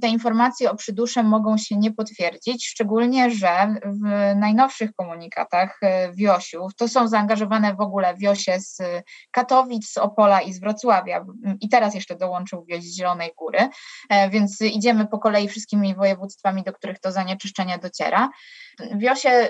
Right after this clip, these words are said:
teraz, y, mówią, że jednak, y, to chyba nie przyducha, bo poziom tlenu w Odrze jest bardzo wysoki. To zresztą, y, wczoraj, y, padło na konferencji Wód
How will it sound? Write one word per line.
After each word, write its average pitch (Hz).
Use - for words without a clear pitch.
teraz, 247
y, 214
mówią, 214
że 208
jednak, 208
y, 196
to 208
chyba 226
nie 214
przyducha, 254
bo 214
poziom 214
tlenu 220
w -
Odrze 214
jest 208
bardzo 208
wysoki. 208
To 202
zresztą, 196
y, 202
wczoraj, 202
y, 190
padło 196
na 175
konferencji 196
Wód 185